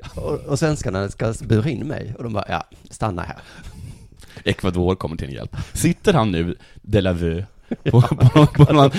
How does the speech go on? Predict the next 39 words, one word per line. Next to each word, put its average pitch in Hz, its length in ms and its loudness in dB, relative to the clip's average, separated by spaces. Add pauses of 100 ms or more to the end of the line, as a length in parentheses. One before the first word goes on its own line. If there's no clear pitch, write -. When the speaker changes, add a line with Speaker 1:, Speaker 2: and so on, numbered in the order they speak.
(120)
Speaker 2:
på 135 80 4
kanadensiska 120 540 0
ambassaden 127 560 -2
i 131 40 -4
Stockholm 78 400 -6
och - 140 -12
Speaker 1:
Ecuador. 131 180 -4
Speaker 2:
kan 104 380 2
inte 98 180 -6
komma 85 200 -6
där. 85 140 -4
Eller 107 220 2
Ecuador. 82 480 -2
Ecuador. 117 280 4
<laughs> - 240 -2 (1040)
Var 165 80 0
det - 20 2
klart 202 160 4
man 160 100 6
får 160 120 -6
slå 143 480 0
honom 107 320 -4
i 117 40 -6
klubban? 143 540 -10 (1400)
Speaker 1:
Var 160 240 -4
det 107 100 -6
hockey? - 400 -10 (260)
Ja. - 260 -8 (140)
Speaker 2:
Ja, 107 60 -2
vi 120 220 4
vet - 120 0
ingenting 98 260 -2
om 85 60 -6
hockey. - 260 -6 (160)
<laughs> - 160 -20
Men, 120 160 4 (100)
men, 160 160 10
men, 165 160 6 (320)
men, 156 120 4